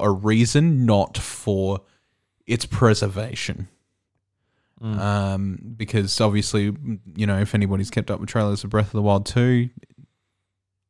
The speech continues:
Speaker 1: there seems to be something there that could be imp-, importance that comes from Skyward Sword. And, you know, uh, the Skyward Sword is a decade old now. It is, yeah, kind of a hard game to replicate without, you know, then they, they said they're never gonna do it with buttons. They're like,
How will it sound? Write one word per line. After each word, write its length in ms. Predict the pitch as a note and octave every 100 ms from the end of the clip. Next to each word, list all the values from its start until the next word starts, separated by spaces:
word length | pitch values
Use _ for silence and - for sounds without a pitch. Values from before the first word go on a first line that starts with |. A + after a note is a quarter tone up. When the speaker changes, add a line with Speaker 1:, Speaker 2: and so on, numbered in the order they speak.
| -
Speaker 1:
there 120 | A#2+
seems 320 | - A2 G#2
to 80 | -
be 300 | G2 G2 G2 - _ _ _ -
something 440 | - G2 F#2+ F#2+
there 160 | G2 F#2+
that 200 | F#2 E2
could 160 | A2 F#2
be 120 | F2+
imp-, 300 | F#2+ - -
importance 640 | A2+ G2+ G#2+ F2+ F2+ -
that 120 | -
comes 240 | - G2+ G2+
from 160 | G2+
Skyward 380 | G2 - G2 F#2+
Sword. 520 | - C#3 C3 B2+ A#2+ -
And, 400 | G#2 G2+ F#2+ F#2+ -
you 160 | G#2 G#2
know, 160 | G2
uh, 340 | G#2 A2 F#2+ F#2+ - _
the 200 | - A#2+ A#2
Skyward 340 | - C3+ C3+
Sword 180 | B2+ B2+
is 160 | A#2+ A#2
a 20 |
decade 380 | A2 A2 G2 F#2
old 180 | F2+ F2
now. 140 | A2+ _
It 140 | - G#2
is, 300 | F#2+ F2+ - _ _ - - - - - _
yeah, 160 | - A#2 A2
kind 180 | D3 C3
of 60 |
a 40 | A#2
hard 220 | B2 A2+
game 220 | A2 G#2+ G#2
to 200 | A2 F#2+
replicate 500 | G2 - - G2+ D#2
without, 300 | F#2+ F#2 -
you 140 | C#3+
know, 80 | B2
then 200 | B2 E3
they, 100 | F#3
they 180 | E3+ E3
said 220 | F3 F3+
they're 120 | D3
never 220 | C#3 C3 B2
gonna 180 | A2+
do 200 | G#2 G#2+
it 200 | G2+ - -
with 160 | A2+
buttons. 480 | G#2 F2 F#2 F#2+ -
They're 120 | - G2+
like, 360 | G2 F#2 -